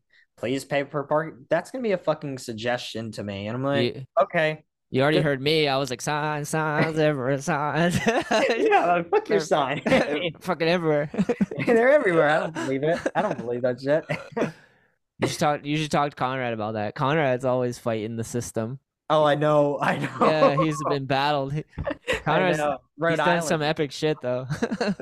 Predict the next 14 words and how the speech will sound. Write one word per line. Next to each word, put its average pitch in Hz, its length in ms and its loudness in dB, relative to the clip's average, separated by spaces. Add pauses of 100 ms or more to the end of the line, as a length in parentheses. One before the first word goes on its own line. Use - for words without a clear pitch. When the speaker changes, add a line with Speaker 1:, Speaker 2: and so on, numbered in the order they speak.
(200)
Speaker 1:
Yeah, 269 380 2
yeah, 147 240 0
he's 175 280 -8
having 151 220 0
a 123 60 -2
hard 131 260 -2
time. 123 380 -4
But 113 120 -2
he 151 140 -2
was, 147 440 0
uh, 127 180 -2
like, 127 200 -2
because 139 300 -4
they, 143 300 -2